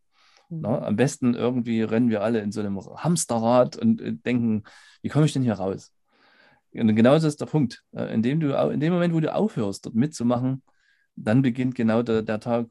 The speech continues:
Speaker 2: wo du gewinnst. Und dort musst du dann sagen, "Okay, dann brauchst du aber eine Idee, wo es hingeht." Und das geht am besten natürlich mit einem positiven Mindset. Ein positives Mindset zu haben, also, ne, positive Gedanken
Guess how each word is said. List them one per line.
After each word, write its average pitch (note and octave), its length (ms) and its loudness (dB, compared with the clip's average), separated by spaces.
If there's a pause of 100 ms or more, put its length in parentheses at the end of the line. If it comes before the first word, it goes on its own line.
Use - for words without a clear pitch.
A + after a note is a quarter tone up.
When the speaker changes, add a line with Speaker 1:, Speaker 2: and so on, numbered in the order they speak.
Speaker 2:
wo A2+ 80 -6
du A2 120 -6
gewinnst. A#2 440 0
Und A2 240 -2
dort B2 180 -4
musst A#2 220 0
du B2 40 -10
dann A2 160 2
sagen, G#2+ 220 -2
"Okay, A2 220 -4
dann G#2 140 -2
brauchst G#2+ 280 -4
du G#2 60 -4
aber G#2 120 -4
eine G2+ 120 0
Idee, G#2 340 -4
wo G#2 60 -4
es G2 100 -8
hingeht." A#2+ 460 -6
Und F#2+ 160 -8
das B2 140 -2
geht D#3 160 -6
am G#2+ 140 -2
besten C3 300 -4
natürlich B2 360 0
mit A#2 180 0
einem G#2 100 -2
positiven A#2+ 560 -2
Mindset. G2+ 560 -4 (1120)
Ein G2+ 80 -2
positives C#3+ 440 4
Mindset D#3+ 520 2
zu C#3+ 160 -4
haben, C#3+ 320 0
also, A2 280 -4
ne, A2+ 260 -4
positive C3 440 -8
Gedanken D3+ 600 -4